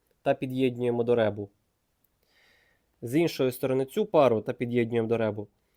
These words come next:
Також ці дві пари мають бути між собою об'єднані довгим кабелем живлення. Важливе зауваження.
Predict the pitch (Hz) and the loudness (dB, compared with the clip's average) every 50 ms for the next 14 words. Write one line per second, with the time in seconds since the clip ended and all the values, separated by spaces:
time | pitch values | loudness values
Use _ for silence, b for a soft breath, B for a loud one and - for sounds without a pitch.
0 | _ _ _ _ _ 165 185 190 - 190 170 - - _ _ _ _ - - 135 | _ _ _ _ _ 0 0 0 -2 -4 -6 -8 -12 _ _ _ _ -6 -4 -2
1 | 117 104 107 - _ _ _ _ - 120 113 123 135 135 - 196 208 196 180 151 | -2 -4 -6 -8 _ _ _ _ -14 -8 -4 -4 -4 0 2 4 4 4 4 2
2 | 147 156 170 170 160 139 147 156 165 151 151 139 143 147 147 - - 151 143 135 | 2 2 2 0 0 -2 -4 -4 -4 -2 -2 -2 -2 -2 -4 -4 -6 -4 0 2
3 | 123 110 117 - 139 143 156 185 185 175 180 170 165 156 135 131 156 170 185 185 | 4 4 4 2 -2 -2 0 0 0 0 0 0 0 0 0 0 2 2 2 2
4 | 156 170 180 175 170 b b b - 160 160 156 143 135 135 135 123 113 117 110 | 2 2 0 0 -2 b b b 0 2 4 4 6 4 4 4 2 2 0 0
5 | 104 104 101 101 104 104 - _ _ _ _ _ _ - 120 123 175 208 214 202 | 0 -2 -4 -6 -8 -12 -16 _ _ _ _ _ _ -2 -2 0 2 2 2 4
6 | 190 147 170 180 170 160 156 151 131 110 120 113 107 101 98 | 4 4 4 2 2 4 4 4 4 2 0 -2 -4 -4 -6